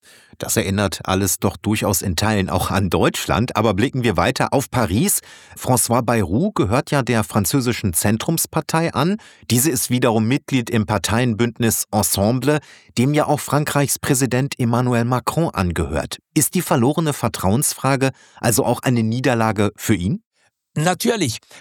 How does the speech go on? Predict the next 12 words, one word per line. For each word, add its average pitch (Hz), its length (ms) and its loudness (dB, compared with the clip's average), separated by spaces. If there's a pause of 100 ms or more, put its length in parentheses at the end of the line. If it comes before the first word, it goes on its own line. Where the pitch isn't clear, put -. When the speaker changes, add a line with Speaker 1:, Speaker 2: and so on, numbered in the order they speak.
(220)
Speaker 2:
Nach 123 640 0 (400)
den 131 480 2 (240)
Europawahlen 131 1080 0 (360)
vom 135 240 0
letzten 139 400 -2
Jahr, 123 440 -2 (480)
bei 117 220 0
welchen 156 460 0
Macron 151 720 0 (400)
zahlreiche 135 920 0 (480)
Einbußen 151 960 0 (260)
entgegennehmen 170 920 0